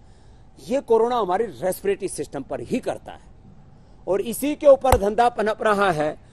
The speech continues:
पिछले साल सत्ताईस लाख छप्पन हजार तीन सौ बावन करोड़ रुपए का ये पूरा मेडिकल का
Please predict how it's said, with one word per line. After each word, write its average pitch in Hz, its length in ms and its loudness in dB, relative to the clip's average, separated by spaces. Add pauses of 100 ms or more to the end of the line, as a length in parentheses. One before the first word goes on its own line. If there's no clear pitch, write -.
(260)
पिछले 254 400 8
साल 202 440 2 (1040)
सत्ताईस 240 1160 0
लाख 208 640 2 (680)
छप्पन 247 400 -2
हजार 214 480 0 (120)
तीन 233 240 -8
सौ 254 260 6
बावन 196 640 -2
करोड़ 220 420 2
रुपए 190 340 -2
का 233 340 -2 (460)
ये 220 140 6
पूरा 214 600 0 (1200)
मेडिकल 202 440 0
का 185 240 -4